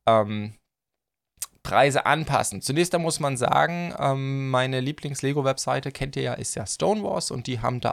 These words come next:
auch nochmal bei Lego nachgehakt und haben auch ein, ein Statement von Lego bekommen.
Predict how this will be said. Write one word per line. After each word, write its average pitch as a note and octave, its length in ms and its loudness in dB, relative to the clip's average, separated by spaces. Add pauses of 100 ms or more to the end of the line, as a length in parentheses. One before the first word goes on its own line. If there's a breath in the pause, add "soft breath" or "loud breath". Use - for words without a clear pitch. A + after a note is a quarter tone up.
auch A#2 160 -4
nochmal A#2+ 500 -4 (420 loud breath)
bei A2+ 160 2
Lego B2+ 380 2
nachgehakt C#3+ 880 2
und B2 260 -2
haben B2+ 140 -2
auch - 220 -2
ein, A2+ 360 -4
ein G#2 140 -6
Statement D3 440 -2
von C3+ 200 -2
Lego C3 240 0
bekommen. C3 480 0